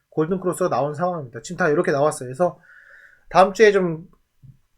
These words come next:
상승폭이 나왔으면 좋겠고요. 또 하나는 지금 봐야 될 것이 이제 공매도입니다. 거래량이 없는 종목들은 공매도를 조금만 쳐-, 치더라도 공매도 비율이 좀 크기 때문에, 어, 기간별 공매도를 반드시 봐야 됩니다. 최근에 이제 에스에프 반도체가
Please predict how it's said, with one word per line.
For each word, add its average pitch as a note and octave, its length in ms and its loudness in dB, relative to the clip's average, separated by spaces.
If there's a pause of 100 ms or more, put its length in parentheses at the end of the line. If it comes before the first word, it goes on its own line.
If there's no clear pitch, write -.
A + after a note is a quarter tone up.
(320)
상승폭이 G3+ 540 2
나왔으면 D3 360 0
좋겠고요. D3+ 460 -6
또 G3 120 2
하나는 F#3 640 0 (640)
지금 F#3 260 -2
봐야 D3+ 220 0
될 E3 160 -2
것이 E3+ 260 -2
이제 F3 120 -6
공매도입니다. D#3 800 -2
거래량이 G3 420 4
없는 F3 280 2
종목들은 G3 640 0 (400)
공매도를 F#3+ 680 2
조금만 F#3+ 340 2
쳐-, F#3 260 -4
치더라도 F#3+ 720 2 (360)
공매도 G3+ 400 2
비율이 F3 440 0
좀 D#3 360 -8
크기 A#3 260 -6
때문에, E3 520 -4 (640)
어, A#2+ 200 -20
기간별 G3+ 540 4
공매도를 E3 420 -4
반드시 D#3 360 -8
봐야 C3 180 -10
됩니다. A2+ 340 -16
최근에 G#3+ 420 0
이제 E3+ 100 -4
에스에프 F3+ 300 -4
반도체가 D#3+ 680 -4